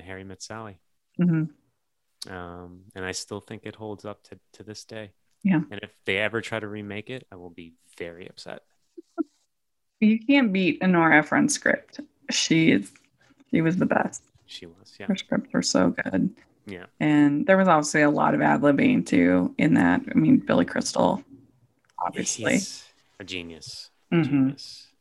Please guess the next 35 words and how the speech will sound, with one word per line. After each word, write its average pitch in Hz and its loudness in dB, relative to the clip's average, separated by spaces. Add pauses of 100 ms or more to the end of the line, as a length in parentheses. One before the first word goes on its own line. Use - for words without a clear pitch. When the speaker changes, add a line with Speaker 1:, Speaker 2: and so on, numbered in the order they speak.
(100)
Speaker 1:
Yeah, 90 -14
it 113 -6
was 120 -2
either 143 2
that 104 4
or, 92 -4
um, 85 -10 (520)
uh, 87 -20 (100)
Sleepless - -12
in 139 -14
Seattle. - -12 (160)
Speaker 2:
Yeah, 151 4
Speaker 1:
Yeah. - -2
Speaker 2:
Nora 151 4
Ephron 151 2
again. 165 2 (140)
Speaker 1:
Yeah, 95 -10 (140)
exactly. 85 -16 (400)
Speaker 2:
Yeah, 139 2
Speaker 1:
Exactly. - -8 (120)
Speaker 2:
very 175 4
good. 170 2 (180)
All 170 2
right, 202 4
you 208 -4
passed 202 6
the 214 -6
test. 202 2
You 180 2
answered 190 2
all 190 8
the 202 0
questions. - 2
<laughs> - -18
Speaker 1:
Awesome, 151 2